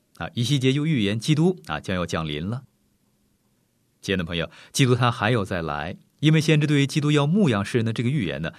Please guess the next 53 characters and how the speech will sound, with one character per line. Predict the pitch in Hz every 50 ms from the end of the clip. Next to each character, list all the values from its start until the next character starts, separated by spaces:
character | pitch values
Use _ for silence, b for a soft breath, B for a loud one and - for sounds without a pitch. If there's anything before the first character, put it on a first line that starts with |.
| B B B
还 | B - 95
没 | 92 92
有 | 85 80
完 | 78 80 78 90
全 | 101 - 80 80 85
应 | 90 82 76
验。 | 80 80 73 78 - _ _ _ _ _ _ _ _ _ -
那 | -
么 | 110 117
从 | - 131 123
这 | 135
里 | 135 123 117
开 | - 120 117
始 | 113 - 92
呢， | 85 82 80 B B B B
我 | B 87
们 | 90 87
要 | 82 82
来 | 78 80 82
看 | 85 - 90 85 82
未 | 82 76
来 | 73 73 71 71 78
了。 | 92 104 120 - _ _ _ _ _ _ _ _ _ _ _ _ _ _ _ _ _ _ _ _ _ _ _ _ _
那 | - - 120
么 | 135
这 | 131 156
些 | 131 143
经 | 131 135 143 147
文 | 127 120 123
是 | 120 - 127
神 | - - 113 117
对 | 120 127 123 123
被 | 123 - - 151
掳 | 120 104
的 | 104 113
以 | 95 87 87
色 | - -
列 | 127 117
民 | 101 87 85
的 | 92 98
一 | 107
种 | 101 90 - -
安 | - 101 123 147
慰， | 165 151 98 - - b b b b b b
他 | - 117
们 | 123 123
应 | 131 156 180 175
该 | 175 165 156
遵 | 160 151 143 131
行 | - 113 107
神 | 101 87 85
的 | 87 85
道。 | 85 98 87 82